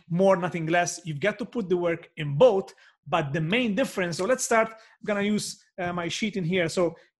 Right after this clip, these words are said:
the traditional business, so T B is for traditional business. Okay, so you know how it works. Okay, we all know how it works.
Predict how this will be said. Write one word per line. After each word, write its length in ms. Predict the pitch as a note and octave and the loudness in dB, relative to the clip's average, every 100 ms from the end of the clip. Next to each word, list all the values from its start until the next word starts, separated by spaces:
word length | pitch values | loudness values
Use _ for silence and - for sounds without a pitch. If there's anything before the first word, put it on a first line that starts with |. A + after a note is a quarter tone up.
| F3 | -4
the 320 | - C4 B3+ A#3+ | 2 4 4 0
traditional 440 | G#3+ A3 G#3+ A3 | 0 2 2 0
business, 600 | F3 G3 F3+ G3+ G#3 - | 2 0 0 -2 -2 -4
so 180 | - E3 | -4 -6
T 160 | D#3+ A3 | -2 -2
B 360 | F#3+ G#3+ G#3 - | 0 0 -2 -6
is 120 | - | -8
for 180 | F3+ F3 | -6 -6
traditional 380 | F3+ F3 E3+ | -4 -6 -4
business. 640 | D3 F#3+ F3+ G3 G3 - _ _ E3+ - _ E3+ - _ _ _ - E3+ | -2 0 0 -2 -2 -8 _ _ -16 -16 _ -20 -20 _ _ _ -14 -12
Okay, 280 | E3+ E3+ F3 - _ _ | -2 -2 -2 -6 _ _
so 240 | - E3+ | -4 -2
you 160 | D#3 D#3 | 0 0
know 300 | E3+ G#3 A3 | 2 2 4
how 240 | F3+ A3 | 4 2
it 100 | A3+ | 2
works. 520 | G3 F#3 F#3 F#3 - - - - _ | 2 2 2 -4 -12 -12 -14 -14 _
Okay, 140 | - E3+ | -8 -4
we 140 | E3 | -4
all 120 | D#3+ | -4
know 260 | E3 F#3 G3 | -2 0 0
how 200 | F3+ F#3 | 0 0
it 100 | F3+ | -2
works. 500 | E3+ E3+ E3+ - | -2 -2 -6 -14